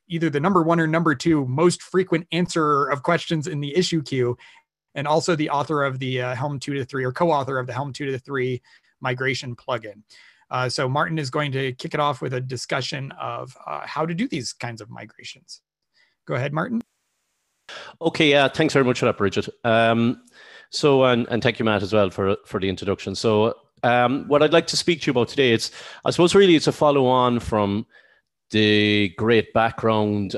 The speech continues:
Speaker 2: and breakdown that, uh, Matt has done around, uh, between Helm, Helm, uh, V one right over to V three now, and the different changes that there are, and the reason why we, why if you have Helm two,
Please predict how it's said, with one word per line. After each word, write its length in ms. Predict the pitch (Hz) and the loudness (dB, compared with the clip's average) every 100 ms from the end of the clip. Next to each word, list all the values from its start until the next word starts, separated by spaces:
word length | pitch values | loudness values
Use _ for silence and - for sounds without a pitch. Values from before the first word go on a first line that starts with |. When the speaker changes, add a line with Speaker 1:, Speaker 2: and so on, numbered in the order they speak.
| - | -4
Speaker 2:
and 440 | 101 101 95 90 95 | -2 0 -2 -4 -2
breakdown 580 | 107 104 - 101 92 82 | 0 0 -2 -4 -4 -2
that, 380 | 95 92 - 101 | 0 0 -2 -4
uh, 200 | 92 90 | -2 -2
Matt 220 | 101 87 | -2 -4
has 200 | 95 87 | -6 -4
done 320 | 110 98 95 | -2 -2 -2
around, 600 | 95 98 98 92 92 - - - - _ _ | -4 -2 -2 -4 -8 -10 -18 -20 -20 _ _
uh, 580 | 92 92 95 95 95 92 82 - | -2 2 2 2 2 0 -4 -12
between 320 | 98 - 92 | -8 -4 -4
Helm, 600 | 87 104 101 101 101 95 - | -2 0 0 -2 -4 -8 -8
Helm, 480 | 92 101 98 98 92 | -4 -4 -2 -6 -6
uh, 500 | 95 95 92 95 92 | -4 0 0 0 -2
V 180 | 85 101 | -4 -6
one 420 | 95 104 101 98 _ | -2 -2 -2 -6 _
right 220 | - 101 95 | -6 -2 0
over 240 | 101 92 | -2 -2
to 100 | - | -6
V 160 | 87 92 | -8 -8
three 220 | - 92 | -6 -4
now, 340 | 98 123 127 - _ _ _ _ - | -2 -4 -4 -16 _ _ _ _ -6
and 120 | 113 | -4
the 40 | 110 | 0
different 320 | 123 - 113 | -2 -2 -2
changes 420 | - 113 101 90 101 - | 0 0 -2 -8 -10 -4
that 200 | 98 - | -2 -2
there 160 | 98 | -4
are, 320 | 98 104 120 120 - - - - | -2 0 0 -4 -14 -20 -20 -10
and 120 | 101 | -4
the 60 | 104 | 0
reason 380 | 120 123 117 123 | 2 2 0 -2
why 260 | 117 110 | 0 0
we, 460 | 104 107 104 104 101 _ _ - | 0 -2 -4 -6 -10 _ _ -20
why 400 | 98 107 104 104 | -2 0 2 0
if 180 | 117 113 | -4 -4
you 120 | 110 | -4
have 340 | 104 117 131 131 | -4 -2 -2 0
Helm 240 | 117 104 | -2 -2
two, 300 | 98 113 98 | -4 -6 -4